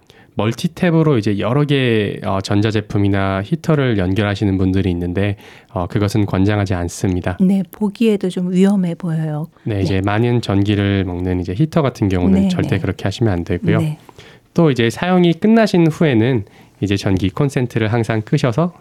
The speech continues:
Speaker 1: 이제 혹시나 있을 전기 사고를 예방하시는 게 좋습니다.
Speaker 2: 네. 자, 가스 히터는 또 어떤 주의점이 필요할까요?
Speaker 1: 네, 이제 가스 히터들은, 어,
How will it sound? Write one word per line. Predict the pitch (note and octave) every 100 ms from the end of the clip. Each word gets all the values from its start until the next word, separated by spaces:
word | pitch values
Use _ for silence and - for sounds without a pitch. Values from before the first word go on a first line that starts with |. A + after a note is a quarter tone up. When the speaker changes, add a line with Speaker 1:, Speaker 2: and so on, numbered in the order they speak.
| -
Speaker 1:
이제 | F#2+
혹시나 | E3+ - - F#3+ C#3
있을 | G2 - G2+ F#2+
전기 | F#2 F#2 F#2
사고를 | D3 D3+ C#3+ B2
예방하시는 | F#2 F#2 F2+ - F#2
게 | F2+
좋습니다. | A2 F#2+ - E2+ -
Speaker 2:
네. | G2+ E3+ D#3 - - -
자, | G#3
가스 | G3 B3 C4+ - D#4
히터는 | D4+ E4 - D4+ C#4 C4 B3+ A3
또 | A#3
어떤 | G#3 G3+ A3+ G#3
주의점이 | - E3 - E3+ D#3 C#3+ C#3+
필요할까요? | - G3+ F3+ - D#3 D3 B3+ - - - - -
Speaker 1:
네, | B2+ G#2
이제 | A2+ A#2
가스 | - G#3 - A3+
히터들은, | G3+ - D3 A#2 G2+ A#2 A2
어, | G2+